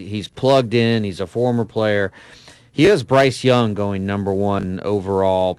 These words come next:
to, uh, the Houston Texans, uh, which I think would, is, is sort of a no-brainer pick out of all the quarterbacks. That's who I would take. But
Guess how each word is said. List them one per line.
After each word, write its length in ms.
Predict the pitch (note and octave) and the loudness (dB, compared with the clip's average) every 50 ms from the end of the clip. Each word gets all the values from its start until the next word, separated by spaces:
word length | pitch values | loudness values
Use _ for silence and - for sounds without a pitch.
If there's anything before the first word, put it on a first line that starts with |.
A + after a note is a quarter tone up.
| _ - | _ -18
to, 640 | - - A2 G#2+ G#2 G2 F#2+ F#2+ F#2 F2+ F#2 F2+ - - | -10 -6 -4 -4 -2 -4 -4 -4 -4 -6 -6 -8 -8 -6
uh, 480 | F#2 F2+ F2+ F2 F2 F2 E2+ E2+ D2 | -6 -4 -4 -4 -4 -4 -6 -6 -8
the 380 | - E2+ F#2+ G2 F#2 F2+ F2 - - | -8 -8 -6 -4 -4 -4 -6 -8 -12
Houston 500 | - - A2+ G#2 F#2 - - F#2+ F#2 E2+ | -8 -6 -6 -6 -6 -8 -8 -6 -8 -8
Texans, 680 | - - F#2+ F2 E2+ - - - E2+ E2 E2 D#2 - - - - - - - - _ - | -6 -4 -4 -4 -6 -8 -10 -8 -8 -8 -8 -10 -12 -16 -20 -20 -20 -20 -20 -20 _ -6
uh, 380 | - F#2+ F#2 F#2 F2+ E2+ F2 E2+ | -2 -2 0 0 0 -2 -2 -2
which 220 | F#2 G2+ - - | -2 -4 -2 -2
I 100 | G2 F#2+ | -4 -4
think 220 | F2+ F2+ F2+ - | -4 -6 -8 -6
would, 200 | - F#2 F2 D#2+ - | -8 -8 -8 -8 -10
is, 280 | G2 F#2+ F2 E2 - - | -10 -10 -8 -10 -12 -12
is 200 | - E2 F2 F2+ | -10 -10 -10 -8
sort 160 | - G#2+ G2 | -6 -6 -4
of 80 | F#2 E2+ | -4 -4
a 80 | E2+ E2+ | -4 -4
no-brainer 640 | F2+ F#2 F#2 F2+ D#2 F#2+ F#2 F2 F2 F2 E2+ E2 - | -4 -2 -4 -4 -4 -4 -4 -4 -4 -4 -6 -6 -6
pick 320 | - F#2+ F2+ E2+ D#2+ - | -4 -4 -4 -4 -4 -4
out 140 | F2 E2+ F2 | -4 -4 -4
of 80 | E2 D#2+ | -2 -2
all 160 | E2+ F2 E2 | -2 -2 -4
the 80 | D#2+ | -6
quarterbacks. 720 | D#2 - - F#2+ F2+ E2+ E2+ D#2 D#2+ E2 D#2+ D#2 D2+ - - | -8 -8 -8 -6 -6 -6 -6 -6 -6 -6 -8 -8 -10 -10 -8
That's 220 | F#2 F#2 - - | -8 -8 -8 -8
who 100 | - E2+ | -8 -6
I 140 | E2 F2 F2 | -4 -4 -4
would 160 | E2 E2 D#2+ | -4 -6 -8
take. 360 | - - E2+ E2 E2 D#2+ - - | -6 -6 -6 -6 -6 -8 -10 -8
But 180 | - G2+ F#2 | -6 -6 -6